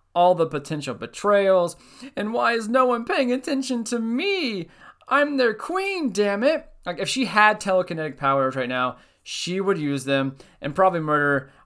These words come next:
all the people in the room. Like, she had the crazy eyes. Varys is right behind her. He's seeing it. He's, he's starting to wane. Um, these people respect and love Jon so much. They will follow this bastard to the grave.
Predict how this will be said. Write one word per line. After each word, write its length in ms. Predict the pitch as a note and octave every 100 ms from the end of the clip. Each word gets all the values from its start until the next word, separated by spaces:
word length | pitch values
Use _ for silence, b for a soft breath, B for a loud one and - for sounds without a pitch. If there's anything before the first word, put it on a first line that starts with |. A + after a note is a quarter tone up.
| _
all 180 | C#3 C3+
the 60 | C3
people 320 | B2+ A#2+ A#2+
in 60 |
the 100 | A#2
room. 180 | G#2+ F#2+
Like, 160 | F#2 -
she 200 | - E3
had 180 | E3 C#3+
the 60 |
crazy 400 | C#3 D3 C#3 C3
eyes. 260 | C3 C3 C3
Varys 520 | C3+ B2 D#3 F3+ F3+
is 100 | D#3+
right 160 | D3 C#3+
behind 360 | C3+ C3 C3+ C3
her. 200 | C3 - B B B
He's 340 | F3+ B3 -
seeing 340 | - C3+ B2+ B2
it. 280 | B2+ - b b b
He's, 340 | F#3+ A3+ F#3+
he's 300 | D#3 F3+ A3
starting 260 | - F3+ D3+
to 100 | C#3+
wane. 480 | C3 B2+ B2+ C3 C3+ B B B
Um, 560 | - C3+ C3+ B2+ B2 - _ _ _ D#3+
these 160 | F#3+
people 320 | F#3+ A#3+ G#3+
respect 640 | E3+ - - - G3 F#3+ - -
and 200 | E3+ D#3
love 320 | D#3+ D#3+ C3+
Jon 580 | C3 D3 D3 D3 C#3 B2+
so 380 | - - F#3 F#3+
much. 420 | C#3+ G#2+ A2+ - _ _
They 80 | D#3+
will 120 | E3
follow 360 | D#3 F3 F#3 F#3
this 100 | D3
bastard 640 | C#3+ D#3 D#3+ E3 E3 D#3+
to 120 | - C3
the 100 | A2
grave. 640 | - E3 G3 F#3+ F#3+